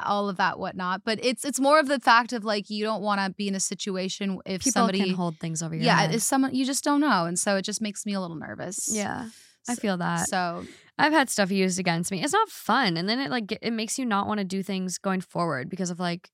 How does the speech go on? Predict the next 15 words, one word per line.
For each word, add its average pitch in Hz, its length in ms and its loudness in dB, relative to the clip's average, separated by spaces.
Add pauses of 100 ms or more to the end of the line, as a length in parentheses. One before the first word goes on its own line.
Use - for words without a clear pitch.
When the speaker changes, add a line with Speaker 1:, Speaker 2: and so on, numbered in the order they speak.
(340)
Speaker 2:
you 190 240 -4
getting 185 220 -2
taken 170 260 -4
advantage 127 500 -6
of. - 340 -8 (720)
Speaker 1:
Yeah, 277 360 6
it's 208 240 0
just - 280 -2 (1080)
Speaker 2:
Or, 220 200 6
like, 196 340 2 (340)
things 202 280 0
used 185 260 0
against 156 500 -4
you. - 140 -10 (140)
Speaker 1:
Yeah. 190 420 2